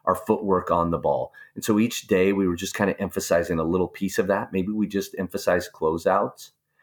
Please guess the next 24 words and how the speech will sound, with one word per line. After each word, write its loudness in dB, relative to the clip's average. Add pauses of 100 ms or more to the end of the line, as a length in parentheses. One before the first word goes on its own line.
(140)
So -2
maybe 0
we -2
played 0
one-on-one, 0 (180)
but 0
you 0
had 4
to 0
start 0
with -6
a -8
closeout. -4 (720)
Uh, 0 (120)
but -4
then 4
when 4
we 2
go 4
to 0
three-on-three 0
or 2
our -2
five-on-five, 0